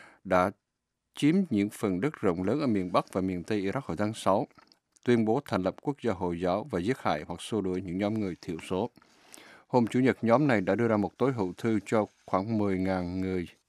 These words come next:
của cộng đồng Yazidi là họ phải cải đạo để theo đạo Hồi, nếu không sẽ bị xử tử. Nhiều người Yazidi đã rời đến vùng núi Sinjar, nơi họ không có nước uống và thức ăn. Một phát ngôn viên của Tổ chức Nhân đạo Liên Hiệp Quốc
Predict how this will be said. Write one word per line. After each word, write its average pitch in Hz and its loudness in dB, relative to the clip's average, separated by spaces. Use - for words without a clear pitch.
của 101 -2
cộng 98 -2
đồng 90 -4
Yazidi 104 0
là 101 4
họ 98 -2
phải 104 -4
cải 95 4
đạo 95 2
để 95 -4
theo 107 0
đạo 87 0
Hồi, 95 0
nếu 110 0
không 101 -2
sẽ 92 -4
bị 85 -8
xử - -6
tử. 85 -4
Nhiều 110 2
người 104 2
Yazidi 113 2
đã 95 0
rời 98 2
đến 101 -2
vùng 95 -2
núi 107 -2
Sinjar, 104 2
nơi 110 2
họ 95 -6
không 92 -8
có 98 -4
nước 107 -2
uống 104 -2
và 87 -2
thức - -10
ăn. 98 -2
Một 110 0
phát 170 0
ngôn 147 6
viên 127 6
của 110 -2
Tổ 196 -2
chức 170 -4
Nhân 123 2
đạo 92 2
Liên 104 -2
Hiệp 92 -6
Quốc 160 0